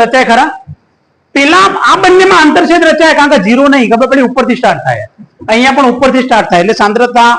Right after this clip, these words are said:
આ તે બધું ઝીરો ના હોય. ખબર પડી? જ્યારે અહીંયા તો બંને ઉદ્ગમ સ્થાન, સાંદ્રતા ગણો,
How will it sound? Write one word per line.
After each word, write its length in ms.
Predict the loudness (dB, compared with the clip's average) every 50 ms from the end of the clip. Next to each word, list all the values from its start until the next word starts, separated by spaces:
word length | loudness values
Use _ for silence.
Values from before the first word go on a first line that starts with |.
| 0 -2
આ 60 | -2 0 0
તે 80 | -2 -2
બધું 180 | 0 0 0 0 0
ઝીરો 200 | 0 2 2 2
ના 180 | 4 4 4 4
હોય. 120 | 2 2 2
ખબર 160 | 0 0 0 0
પડી? 160 | 0 -2 -2 -4 -6 -16 _ _ -2
જ્યારે 180 | 0 2 2 2 2
અહીંયા 240 | 2 2 2 0
તો 40 | 0
બંને 300 | 0 2 2 4 4 4 2 2
ઉદ્ગમ 240 | 2 0 0 2 2
સ્થાન, 160 | 2 0 0 0 0
સાંદ્રતા 420 | 0 0 0 0 0 0 0 0 2
ગણો, 160 | 2 0